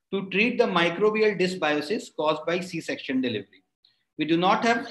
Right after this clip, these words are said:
approval till date for any pre or probiotic formulations,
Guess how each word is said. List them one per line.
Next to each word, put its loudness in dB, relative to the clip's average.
approval 2
till 2
date 2
for 0
any 2
pre 0
or -2
probiotic -4
formulations, -10